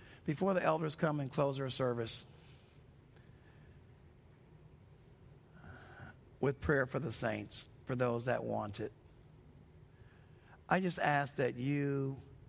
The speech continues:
not my words per se, but that your words, your words, Lord, your thoughts,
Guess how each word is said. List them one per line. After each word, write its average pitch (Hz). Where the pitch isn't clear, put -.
not 233
my 151
words 104
per 120
se, 101
but 156
that 165
your 180
words, 139
your 165
words, 113
Lord, 101
your 160
thoughts, 107